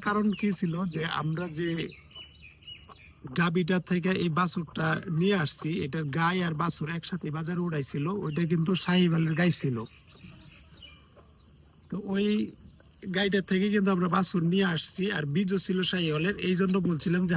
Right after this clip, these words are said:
হান্ড্রেড পার্সেন্ট শাহিওয়াল বাছুর। তো এটা আপনারা মানে এর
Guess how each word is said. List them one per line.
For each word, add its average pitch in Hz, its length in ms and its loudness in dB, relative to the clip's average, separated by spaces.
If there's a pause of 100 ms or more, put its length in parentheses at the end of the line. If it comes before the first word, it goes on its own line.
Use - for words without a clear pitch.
হান্ড্রেড 160 340 0
পার্সেন্ট 185 380 0 (640)
শাহিওয়াল 156 460 2
বাছুর। 139 320 -2 (1040)
তো - 40 -6 (100)
এটা 165 120 0 (100)
আপনারা 190 340 2
মানে 160 140 0 (180)
এর 156 80 0